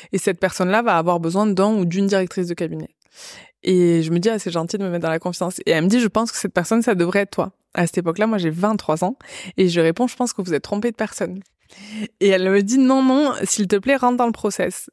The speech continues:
Donc, les R H, au début, pas forcément hyper chaud parce que je pense que d'expérience, ils cherchaient plutôt quelqu'un avec, euh, un background de quinze, vingt ans, une vraie expertise. Moi, j'avais, euh,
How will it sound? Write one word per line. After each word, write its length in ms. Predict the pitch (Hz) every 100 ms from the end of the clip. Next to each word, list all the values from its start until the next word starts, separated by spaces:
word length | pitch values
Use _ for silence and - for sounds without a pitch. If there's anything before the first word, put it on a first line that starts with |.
| -
Donc, 260 | 185 180 175
les 120 | 190
R 60 | 190
H, 220 | 220 208
au 40 |
début, 240 | 175 180 202
pas 200 | 220 208
forcément 420 | 202 - 190 180
hyper 300 | 185 196 175
chaud 160 | 233
parce 220 | 233 196 -
que 320 | 214 220 175 - - - - - - - - -
je 100 | -
pense 240 | 202 220
que 640 | 208 185 175 175 165 165 -
d'expérience, 1040 | 180 175 196 - 214 185 202 220 226 - 185
ils 100 | -
cherchaient 360 | 170 180 - 202
plutôt 400 | - 202 214 220
quelqu'un 500 | 196 170 190 202 214
avec, 460 | 180 160 190 - 185
euh, 200 | 170 170 _ - -
un 120 | 180
background 520 | 175 175 180 196 208
de 480 | 175 170 170 165 170 -
quinze, 560 | 185 190 196 196 175
vingt 300 | 180 175 170
ans, 340 | 180 190 196 196
une 180 | 175
vraie 200 | 170 185
expertise. 720 | 180 - 185 - - 254 185 - - - -
Moi, 160 | 202 208
j'avais, 420 | 196 175 185 180
euh, 120 | 160